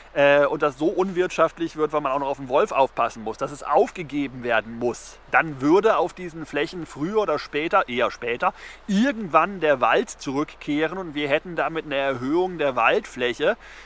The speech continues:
äh, also zumindest häufig werden sie natürlich bewaldet, nicht immer. In der Schweiz geht's so hoch, da kommt es auch irgendwann abseits der Waldgrenze, dann, dann die, sieht die Sache wieder anders aus, ne? Aber, äh, häufig wären sie normalerweise bewaldet und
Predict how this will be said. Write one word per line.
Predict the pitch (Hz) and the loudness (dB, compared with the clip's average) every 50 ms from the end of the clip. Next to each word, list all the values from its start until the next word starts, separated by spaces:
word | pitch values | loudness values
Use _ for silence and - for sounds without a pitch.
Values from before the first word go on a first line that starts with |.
| - - | -6 2
äh, | 156 143 | 4 4
also | 143 - 139 135 143 | 4 4 2 -2 -2
zumindest | - 147 - 139 - - - - - | -6 -6 -6 -6 -6 -10 -16 -2 4
häufig | - - 185 - 135 - - 131 | 4 4 4 4 -2 -6 -4 0
werden | 120 110 110 107 | 0 2 0 0
sie | 101 120 | -6 -6
natürlich | 107 104 - - 120 98 95 92 | -6 -6 -4 -4 -8 -8 -8 -10
bewaldet, | - 101 98 92 87 98 95 104 | -14 -10 -6 -4 -4 -4 -6 -6
nicht | 143 190 220 - | -8 -8 -6 -4
immer. | 160 151 113 90 - - | -4 -2 -2 -4 -4 -4
In | 123 | -4
der | 139 135 | -4 -2
Schweiz | - 156 135 160 - | 2 2 2 2 2
geht's | - 147 139 - - | 0 -6 -6 -4 -4
so | 143 151 160 | -2 -2 0
hoch, | 151 156 160 147 | 0 -2 -2 -2
da | 135 123 | -2 -4
kommt | 143 139 127 | -4 -8 -6
es | 139 | -6
auch | 127 123 | -6 -4
irgendwann | - 151 147 147 135 131 | -4 -6 -4 -4 -4 -2
abseits | - 135 131 - - - 107 - | -2 -2 -2 0 -2 -4 -4 -4
der | - 110 | -8 -4
Waldgrenze, | 104 101 113 123 - - 104 92 95 98 98 | -2 -2 -2 -2 -4 -6 -8 -8 -8 -10 -8
dann, | 101 120 135 131 127 | -8 -8 -8 -8 -8
dann | 127 127 131 123 | -8 -8 -8 -6
die, | 143 139 | -10 -10
sieht | 127 151 139 | -10 -10 -10
die | 135 | -4
Sache | 139 123 131 135 | -2 -2 -2 0
wieder | 123 107 | -2 -2
anders | 107 127 123 101 - - | -2 -2 -4 -8 -8 -8
aus, | - 82 - - | -12 -12 -12 -8
ne? | - 160 208 - - - - - - - | -8 -8 -8 -8 -12 -18 -18 -16 -4 2
Aber, | 135 127 135 131 127 127 131 131 135 139 - | 4 6 6 6 6 6 6 6 6 4 2
äh, | 135 131 127 | 0 0 0
häufig | 123 104 143 156 190 233 - 202 175 139 | 0 4 4 4 4 4 0 -8 -10 -4
wären | 135 131 147 165 165 170 | -2 0 0 0 0 -2
sie | 139 151 | -6 -6
normalerweise | 147 143 135 127 120 123 139 143 139 123 123 123 127 117 123 120 | -6 -6 -4 -2 -2 2 2 2 2 4 2 0 0 -2 -6 -8
bewaldet | 110 104 107 110 117 139 170 185 208 196 - - - - - - - - - | -6 -2 0 2 2 2 2 0 -2 -4 -6 -16 -20 -18 -18 -18 -18 -16 -2
und | - 156 151 147 147 151 151 151 151 156 156 156 - - | 2 6 6 8 8 6 4 2 -4 -8 -8 -10 -12 -14